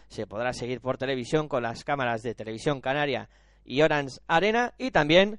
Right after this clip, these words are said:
lo podréis seguir aquí en Pasión por el Baloncesto Radio, ya que estaremos en directo para contaros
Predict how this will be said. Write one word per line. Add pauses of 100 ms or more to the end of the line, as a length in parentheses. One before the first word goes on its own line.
lo
podréis
seguir
aquí
en
Pasión
por
el
Baloncesto
Radio,
ya
que
estaremos (360)
en
directo
para
contaros